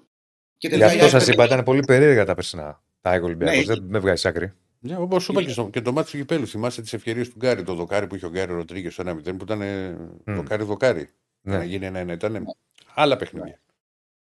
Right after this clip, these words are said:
Speaker 2: Μάλιστα.
Speaker 1: Εντάξει, βέβαια, ε, ο Ολυμπιακός τώρα, Ηρακλή, θα έρθει για
Speaker 3: Κάτσε
Speaker 1: να,
Speaker 3: στο Στέλιο Κωνσταντίνο,
Speaker 1: να διατηρήσει,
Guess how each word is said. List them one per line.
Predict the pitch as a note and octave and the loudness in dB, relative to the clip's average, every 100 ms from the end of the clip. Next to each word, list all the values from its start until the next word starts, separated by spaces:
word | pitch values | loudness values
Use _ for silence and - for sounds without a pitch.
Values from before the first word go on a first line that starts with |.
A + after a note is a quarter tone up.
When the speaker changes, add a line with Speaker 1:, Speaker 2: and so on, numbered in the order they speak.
| _ | _
Speaker 2:
Μάλιστα. | D#3 E3 | 0 2
Speaker 1:
Εντάξει, | C#3 B2+ | 2 2
βέβαια, | D3 E3 D3+ - - C3 | 6 6 4 -4 -10 -2
ε, | |
ο | B2+ | 0
Ολυμπιακός | B2+ A#2+ B2 A#2+ D#3 | 0 2 0 0 -2
τώρα, | D3 D3 C3+ | 0 0 2
Ηρακλή, | A2+ B2+ D3+ | 0 0 -2
θα | D#3 D3+ D#3 | 0 0 0
έρθει | D3+ D3+ | -4 -6
για | D3 | 0
Speaker 3:
Κάτσε | A#2+ D3 | 0 0
Speaker 1:
να, | |
Speaker 3:
στο | C#3 | -4
Στέλιο | C#3 G#2 | -4 -4
Κωνσταντίνο, | F#2+ F#2+ F#2+ F#2+ B2 | -8 -8 -8 -6 0
Speaker 1:
να | |
διατηρήσει, | C3 - B2 C#3 - | 0 0 -2 -2 -4